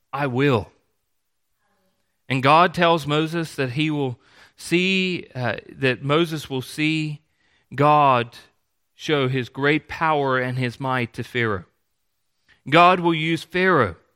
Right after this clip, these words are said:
to be able to show forth his power and his might. And in the end, Pharaoh will send out the people of God. He will drive them out of his land.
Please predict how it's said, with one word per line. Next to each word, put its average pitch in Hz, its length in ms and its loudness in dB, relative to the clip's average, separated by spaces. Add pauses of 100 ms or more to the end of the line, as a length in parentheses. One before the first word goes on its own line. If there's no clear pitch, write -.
(500)
to 147 80 -8
be 151 80 0
able 147 140 0
to 135 40 -2
show 151 300 0
forth 135 440 -2
his 131 180 -4
power 120 560 -2
and 117 260 -8
his 110 180 -8
might. 98 500 -12 (580)
And 139 120 0
in 202 280 -2
the 185 200 -2
end, 156 300 -2
Pharaoh 180 460 -4
will 160 240 -4
send 160 400 -6
out 139 260 -4
the 131 80 -8
people 127 720 -8 (560)
of 120 220 0
God. 104 400 2 (1120)
He 156 80 -2
will 160 140 2
drive 165 440 4
them 160 160 2
out 147 300 2
of 127 60 -6
his 127 240 -4
land. 110 360 -4